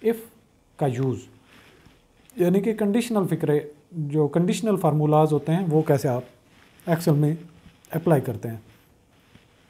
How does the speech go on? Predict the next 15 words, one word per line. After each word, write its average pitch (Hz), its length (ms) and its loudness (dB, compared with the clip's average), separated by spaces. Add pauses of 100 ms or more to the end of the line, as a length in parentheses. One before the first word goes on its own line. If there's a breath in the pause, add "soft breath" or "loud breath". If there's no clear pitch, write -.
(520 soft breath)
तो - 140 -16
इसको 196 220 -6
मैं 190 120 -2
थोड़ा 185 180 -2
सा 170 60 -2
जूम 156 320 0
कर 175 160 0
लेता 151 240 0
हूँ, 160 80 2
ताकि 143 320 -2
आपको 139 220 -4
visibility 175 640 -2
जो 156 140 -2
है, 139 180 -2
वो 135 200 -6